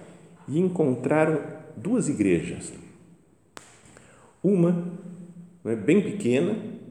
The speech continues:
que pelas pedras, pelos, pela situação, o tipo de construção, falaram que era do século quarto. Na época que a Egéria tinha falado mesmo, que deve ter sido aquela visitona, uma igrejinha pequena. E depois outra maior,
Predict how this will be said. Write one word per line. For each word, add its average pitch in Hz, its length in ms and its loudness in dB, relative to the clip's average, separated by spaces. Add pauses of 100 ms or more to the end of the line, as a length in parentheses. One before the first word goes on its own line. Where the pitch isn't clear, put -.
(380)
que - 520 -10 (340)
pelas 90 280 0
pedras, 95 560 4
pelos, 82 480 -2
pela 82 180 -4
situação, 87 540 -4
o 80 40 -2
tipo - 240 -8
de 82 80 -8
construção, 87 720 -4 (320)
falaram 117 400 0
que - 140 -2
era 120 140 2
do 117 160 -2
século 117 380 0
quarto. 95 540 -2 (580)
Na 92 80 -4
época 127 380 -2
que 120 120 -4
a 117 40 2
Egéria 101 380 4
tinha 101 220 0
falado 87 400 0
mesmo, 80 300 -4 (480)
que 85 80 -2
deve 87 200 4
ter 90 100 0
sido 98 200 -2
aquela 87 220 -2
visitona, 87 480 0 (240)
uma 90 100 -2
igrejinha 87 360 0
pequena. 76 380 -8 (540)
E 120 40 -2
depois 135 280 4
outra 160 220 2
maior, 117 440 0